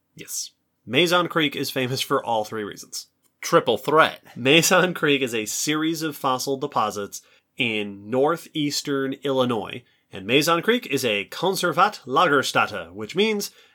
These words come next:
Speaker 2: a fossil site of exceptional preservation. Lagerstätte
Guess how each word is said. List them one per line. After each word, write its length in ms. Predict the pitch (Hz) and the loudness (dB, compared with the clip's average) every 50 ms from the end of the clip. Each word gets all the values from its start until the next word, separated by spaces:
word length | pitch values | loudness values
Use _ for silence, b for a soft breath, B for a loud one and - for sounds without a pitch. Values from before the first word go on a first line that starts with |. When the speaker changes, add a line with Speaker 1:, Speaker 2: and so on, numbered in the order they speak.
| b | b
Speaker 2:
a 260 | b 120 113 110 104 104 | b -2 -2 -2 -2 -4
fossil 420 | - - 151 165 - - 165 147 | -2 0 0 0 0 0 -2 -2
site 300 | - - 147 139 143 - | 0 0 2 2 2 2
of 160 | 135 135 117 | 0 -2 -2
exceptional 960 | 120 113 - - - - - - 139 127 - - - - 127 123 120 123 120 | -2 -4 -4 -4 -2 -2 0 0 0 -2 -2 -4 -4 -4 -2 -2 0 -2 -2
preservation. 680 | - - 123 117 104 113 110 101 98 87 - - - - _ _ _ _ _ _ - | -2 -2 -4 -4 -4 -4 -6 -6 -6 -8 -10 -14 -16 -18 _ _ _ _ _ _ 0
Lagerstätte 840 | 127 131 131 127 135 127 - 143 131 123 131 123 120 113 110 - | 2 2 4 4 2 0 2 2 2 2 2 0 0 0 -2 -4